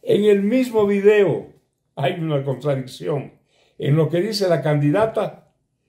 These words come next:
y lo que dice su promotor. Eso muestra a ustedes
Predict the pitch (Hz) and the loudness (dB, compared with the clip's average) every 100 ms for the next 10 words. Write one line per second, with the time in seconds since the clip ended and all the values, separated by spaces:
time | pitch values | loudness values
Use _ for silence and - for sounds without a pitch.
0 | _ _ - 131 123 123 131 143 139 135 | _ _ -18 -10 -8 -4 -2 0 -2 -6
1 | 117 107 104 95 95 - 87 - _ _ | -10 -12 -12 -12 -14 -14 -14 -14 _ _
2 | _ _ _ _ _ _ _ _ _ _ | _ _ _ _ _ _ _ _ _ _
3 | _ _ _ _ _ _ _ - 202 - | _ _ _ _ _ _ _ -12 -10 -6
4 | 180 - - 143 160 147 - 131 139 131 | -8 -8 -2 -2 0 -2 -4 -8 -6 -8
5 | 120 - 143 123 98 - - - _ | -10 -8 -4 -4 -4 -14 -18 -20 _